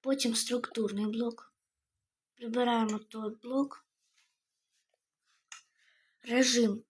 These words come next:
завантаження, назва структури дванадцять, режим анімації помістити за блоком.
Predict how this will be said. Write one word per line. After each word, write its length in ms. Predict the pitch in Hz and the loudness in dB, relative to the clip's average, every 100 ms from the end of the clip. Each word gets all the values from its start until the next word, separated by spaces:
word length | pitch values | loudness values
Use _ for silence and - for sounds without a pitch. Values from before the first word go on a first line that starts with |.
| - | -6
завантаження, 1040 | 226 220 214 208 208 208 214 226 262 302 - _ _ _ _ _ _ _ _ _ _ _ | 0 2 0 -2 -6 -4 -2 0 0 -2 -6 _ _ _ _ _ _ _ _ _ _ _
назва 340 | 226 226 208 214 | -8 -6 -4 -6
структури 640 | 220 220 - - 208 202 | -8 -10 -16 -10 -6 -6
дванадцять, 1000 | 208 220 226 208 202 - - 269 - - _ _ _ _ _ _ _ _ _ _ _ _ _ _ _ _ _ _ _ _ _ _ _ _ _ _ _ _ _ _ _ _ _ _ _ _ _ _ | -4 0 0 0 -4 -6 -6 -6 -8 -20 _ _ _ _ _ _ _ _ _ _ _ _ _ _ _ _ _ _ _ _ _ _ _ _ _ _ _ _ _ _ _ _ _ _ _ _ _ _
режим 440 | 226 233 226 226 208 | -2 2 4 4 2
анімації 800 | 202 202 226 277 - 277 269 - _ - _ _ _ | 0 0 0 0 2 4 4 2 _ -20 _ _ _
помістити 680 | - 214 220 - 254 247 240 | -12 -6 -4 -4 -6 -6 -2
за 140 | 226 226 | 0 0
блоком. 500 | 220 202 202 - | 0 -4 -6 -12